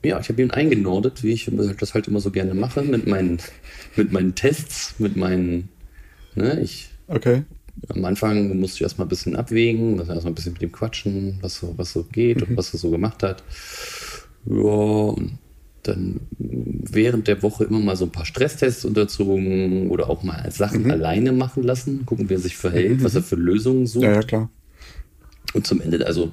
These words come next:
Speaker 1: hat sich auf jeden Fall gesteigert die Woche. Ich meine, man kann jetzt innerhalb von einer Woche nicht, ähm, nicht, nicht, ähm, erfahren, wie, wie, wie einer drauf ist, ne? Also dann bräuchte man schon zwei, drei Wochen, würde ich sagen, für ein Praktikum.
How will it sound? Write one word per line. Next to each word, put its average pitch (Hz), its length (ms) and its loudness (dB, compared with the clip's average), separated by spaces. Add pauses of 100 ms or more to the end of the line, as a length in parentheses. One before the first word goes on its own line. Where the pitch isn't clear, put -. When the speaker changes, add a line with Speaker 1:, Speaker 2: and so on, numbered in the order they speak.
Speaker 1:
hat 98 160 -2
sich - 160 -4
auf 98 140 -2
jeden 98 120 -2
Fall 95 120 0
gesteigert 92 500 -2
die - 80 -8
Woche. 92 200 0 (100)
Ich 78 80 -8 (480)
meine, 80 120 0
man 76 100 -2
kann - 120 0
jetzt 80 160 -4
innerhalb 80 320 0
von - 140 0
einer 80 220 0
Woche 82 180 0
nicht, - 320 -4 (640)
ähm, 82 460 0 (200)
nicht, - 460 -2
nicht, - 360 -2 (840)
ähm, - 280 0
erfahren, 90 560 0
wie, 82 300 -2
wie, 82 400 0
wie 92 100 0
einer 85 160 -2
drauf - 400 -2
ist, - 200 -2
ne? 90 200 0
Also 82 240 -2
dann 80 220 -6
bräuchte 82 240 -4
man 78 100 -4
schon - 200 -6
zwei, 78 200 -2
drei 85 300 -2
Wochen, 80 420 -2
würde 80 140 -4
ich 80 60 -6
sagen, 80 520 -2
für - 140 -4
ein 78 60 -6
Praktikum. - 560 -4